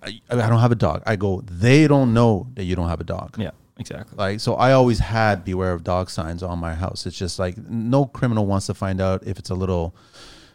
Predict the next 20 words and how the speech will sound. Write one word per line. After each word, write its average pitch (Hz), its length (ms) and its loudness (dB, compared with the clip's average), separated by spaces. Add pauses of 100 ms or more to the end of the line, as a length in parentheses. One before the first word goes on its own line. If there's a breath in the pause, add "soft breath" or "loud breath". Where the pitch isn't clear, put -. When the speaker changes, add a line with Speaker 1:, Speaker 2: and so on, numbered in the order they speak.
Speaker 1:
you - 100 -4
know, 87 320 -2
poodle 123 300 6
or 98 100 2
something 92 220 -4
like 82 60 -6
that, 95 220 -2
or 98 140 0
if 90 80 -4
it's 95 120 -10
a 92 60 -6
dog, 90 380 0
a 87 60 -2
larger 92 320 0
dog. - 280 -8
Right? - 20 -8
Speaker 2:
Exactly. 92 440 0
Speaker 1:
They - 20 0
just, 95 300 -4
they, 107 120 2